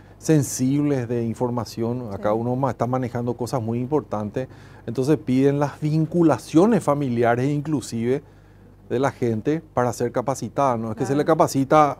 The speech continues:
Speaker 1: a Humberto se le capacita y su hermano es un conocido o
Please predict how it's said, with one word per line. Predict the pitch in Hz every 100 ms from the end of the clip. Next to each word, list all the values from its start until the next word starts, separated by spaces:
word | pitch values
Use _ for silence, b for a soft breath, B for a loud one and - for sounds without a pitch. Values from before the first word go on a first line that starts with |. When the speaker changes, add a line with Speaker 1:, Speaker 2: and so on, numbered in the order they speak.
| -
Speaker 1:
a | 120
Humberto | 123 123 123 123
se | 135
le | 147
capacita | 147 151 156 135 131 175
y | 143
su | 127
hermano | 160 120 123 147 123
es | 127 131 143
un | 143 135 120 B B B -
conocido | 156 156 139 143 147 165
o | 175 135 131 131 131